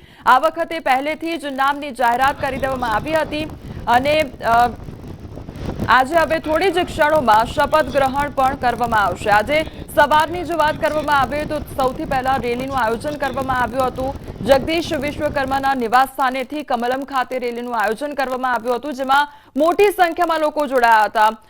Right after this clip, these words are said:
ભાજપના આગેવાનો, નેતાઓ પણ આ રેલીમાં જોડાયા હતા અને હવે કમલમ ખાતે તમામ જે આગેવાનો, નેતાઓ છે તે પહોંચી ચૂક્યા છે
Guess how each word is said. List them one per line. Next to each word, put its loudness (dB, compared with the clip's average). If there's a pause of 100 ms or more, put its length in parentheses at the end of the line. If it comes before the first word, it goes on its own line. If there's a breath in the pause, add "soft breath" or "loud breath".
(180 soft breath)
ભાજપના 4
આગેવાનો, 0
નેતાઓ 2
પણ -2
આ 2
રેલીમાં -2
જોડાયા 2
હતા -2
અને -4
હવે -6 (260 soft breath)
કમલમ 4
ખાતે 0
તમામ 2
જે -4
આગેવાનો, -2
નેતાઓ 0
છે -4
તે -6
પહોંચી -4
ચૂક્યા 0
છે -6